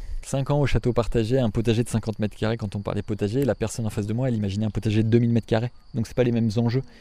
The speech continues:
Et, et, et, et y a rien derrière le mot potager.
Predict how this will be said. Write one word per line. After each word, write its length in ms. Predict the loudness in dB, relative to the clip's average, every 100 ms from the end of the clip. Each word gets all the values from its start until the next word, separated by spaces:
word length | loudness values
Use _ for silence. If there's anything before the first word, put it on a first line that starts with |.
| -20 -20 -6
Et, 80 | -4
et, 260 | -2 -2
et, 400 | -2 2 2 4
et 40 | 6
y 60 |
a 60 | 6
rien 320 | 6 4 4
derrière 200 | 2 2
le 60 | 4
mot 120 | 2
potager. 420 | 2 2 2 0